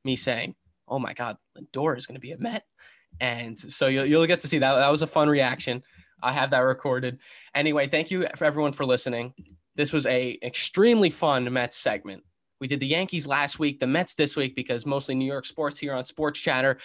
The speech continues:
But thank you, Cameron, for coming on. I'll plug your Instagram. Anything else? Any other plugs?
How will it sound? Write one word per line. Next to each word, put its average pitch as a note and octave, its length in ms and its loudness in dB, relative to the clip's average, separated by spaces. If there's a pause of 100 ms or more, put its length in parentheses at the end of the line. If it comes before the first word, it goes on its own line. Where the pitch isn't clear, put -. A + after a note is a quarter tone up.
(200)
But - 140 -4
thank D#3 240 0
you, D3 80 -4
Cameron, D3+ 380 0
for C#3 140 -12
coming C3+ 340 -2
on. C#3 380 0 (300)
I'll A#2 120 -4
plug C#3+ 240 0
your C#3 120 -2
Instagram. C#3 600 -2
Anything C3+ 260 -4
else? C3 180 -2
Any C3+ 140 -2
other C3 120 2
plugs? C3 420 -2